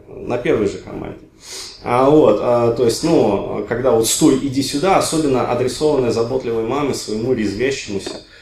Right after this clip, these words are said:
возле проезжей части ребенку. То есть в бытовой речи мы нередко пользуемся такими короткими, но емкими выражениями. Как правило, взрослые люди на сознательном уровне, переварив его, способны понять смысл.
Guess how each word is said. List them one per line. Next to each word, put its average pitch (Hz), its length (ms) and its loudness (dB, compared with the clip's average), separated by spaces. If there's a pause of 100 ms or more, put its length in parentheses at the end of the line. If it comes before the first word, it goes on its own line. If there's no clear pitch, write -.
(120)
возле 113 260 -2
проезжей 107 440 0
части 107 320 -4
ребенку. 98 420 -6 (720)
То 120 80 -2
есть 117 120 -2
в 123 40 -4
бытовой 185 380 4
речи 196 240 4
мы 160 100 -2
нередко 165 380 -2
пользуемся 135 560 -2
такими 123 320 -6
короткими, 123 420 -2
но 110 160 -4
емкими 113 400 -4
выражениями. 104 560 -2
Как - 140 -14
правило, 160 280 0
взрослые - 600 -2
люди 120 460 -4
на 110 100 -6
сознательном 120 680 -4
уровне, 170 300 0
переварив 127 640 0
его, 98 160 -10
способны 131 480 -4
понять 98 280 -6
смысл. - 340 -14